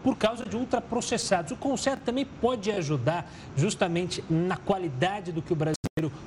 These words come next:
põe à mesa? Porque quando a gente fala de doenças relacionadas a comer justamente ultraprocessados,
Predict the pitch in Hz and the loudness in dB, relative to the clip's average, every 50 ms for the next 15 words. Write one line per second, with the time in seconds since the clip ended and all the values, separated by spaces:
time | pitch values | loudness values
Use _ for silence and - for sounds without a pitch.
0 | - - - - - 185 185 180 170 151 147 160 185 196 180 151 120 123 - - | -14 -14 -4 0 2 2 2 2 0 2 2 2 4 2 2 0 -2 -4 -6 -8
1 | - - - - - 147 143 202 - - 214 233 254 247 214 208 190 - - - | -14 -18 -14 -2 -2 2 2 2 2 2 -2 0 0 0 2 2 0 0 -4 2
2 | - 170 160 147 135 131 120 147 143 143 143 156 180 - - 151 - 160 151 147 | 2 2 2 2 0 0 0 0 2 2 2 2 2 0 -2 -2 0 2 2 2
3 | 131 - - 143 135 135 131 120 110 120 117 - - - - - - - - - | 0 0 0 0 2 2 0 0 0 -2 -2 -4 -6 -8 -10 -12 -10 -10 -10 -10
4 | - - - - - 175 180 175 165 151 - - - - - - - - 175 175 | -10 -8 0 2 4 4 4 4 2 0 -2 -8 -12 -12 -12 -10 2 2 4 4
5 | 165 156 151 135 127 135 135 139 - - - 180 165 151 - - 175 170 - 151 | 4 2 2 0 0 0 0 2 2 2 2 2 2 0 0 -2 -4 -2 0 -2
6 | 143 - 139 135 - - 120 - - 190 208 170 - | 0 0 0 -2 0 0 -2 0 2 0 0 0 -6